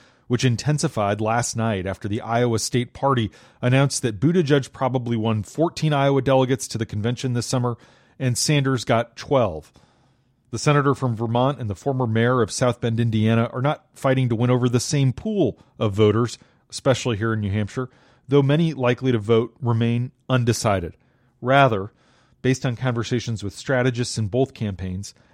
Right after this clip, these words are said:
each side is trying to energize his own supporters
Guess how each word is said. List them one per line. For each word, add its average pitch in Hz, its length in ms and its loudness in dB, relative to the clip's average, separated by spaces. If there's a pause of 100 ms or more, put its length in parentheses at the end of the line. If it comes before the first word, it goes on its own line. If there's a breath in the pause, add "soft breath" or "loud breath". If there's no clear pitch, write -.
(140 soft breath)
each 202 240 0
side 143 400 4
is 127 100 0
trying 139 240 -2
to 135 160 -2
energize 131 540 0
his 120 200 2
own 175 280 0
supporters 104 580 -4